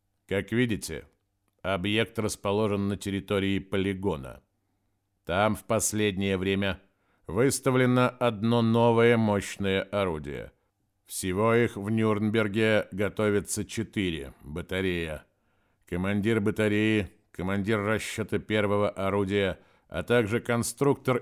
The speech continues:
и инженер находятся там же, на полигоне. Кстати,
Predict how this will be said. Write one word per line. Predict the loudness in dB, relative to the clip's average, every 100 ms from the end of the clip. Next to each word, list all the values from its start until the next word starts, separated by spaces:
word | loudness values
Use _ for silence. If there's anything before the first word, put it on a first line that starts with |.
| 0
и | 0
инженер | 0 0 2 2 2
находятся | 0 0 0 0 -2 -4 -6
там | -2 0 2 0
же, | -4
на | -4
полигоне. | -4 -4 -4 -6 -6 -8 -12 _ _ _ _ _ _
Кстати, | -8 -6 0 0 0 -2 -6 -8